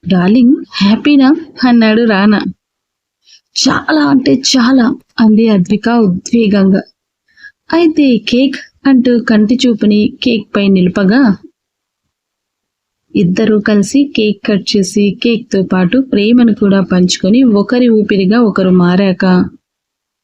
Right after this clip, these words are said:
ఇద్దరు చేతులు పెనవేసుకొని అలా అలల తీరాన నడుస్తూ మాట్లాడుతూ వెళ్తున్నారు కాస్త ముందుకి. "రానా, అసలు ఇదంతా ఎప్పుడు చేసావు?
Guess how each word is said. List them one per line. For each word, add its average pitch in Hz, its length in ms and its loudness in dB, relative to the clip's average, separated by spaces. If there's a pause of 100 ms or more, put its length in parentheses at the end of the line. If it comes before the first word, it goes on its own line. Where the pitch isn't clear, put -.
(540)
ఇద్దరు 247 380 0
చేతులు 196 720 -2
పెనవేసుకొని 208 840 0
అలా 240 420 0
అలల 220 280 2
తీరాన 202 480 0
నడుస్తూ 202 580 0
మాట్లాడుతూ 226 680 0
వెళ్తున్నారు 190 580 0
కాస్త 220 460 -4
ముందుకి. 190 540 0 (2750)
"రానా, 247 480 2 (280)
అసలు 330 220 0
ఇదంతా 311 360 2
ఎప్పుడు 214 400 0
చేసావు? 311 460 0